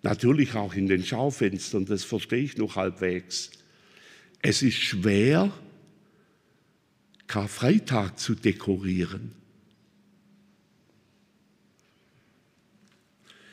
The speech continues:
Als ich Gemeindepfarrer in Baiersbronn war, da hatten wir ein Messner Ehepaar,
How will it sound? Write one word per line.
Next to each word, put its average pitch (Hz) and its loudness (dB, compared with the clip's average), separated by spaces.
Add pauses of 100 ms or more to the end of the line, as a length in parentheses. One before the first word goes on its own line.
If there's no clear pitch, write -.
(340)
Als - -10
ich - -4
Gemeindepfarrer 123 4
in 117 6
Baiersbronn 107 4
war, 127 0
da 101 0
hatten 113 -2
wir 110 4
ein 98 0
Messner 131 2
Ehepaar, 113 -2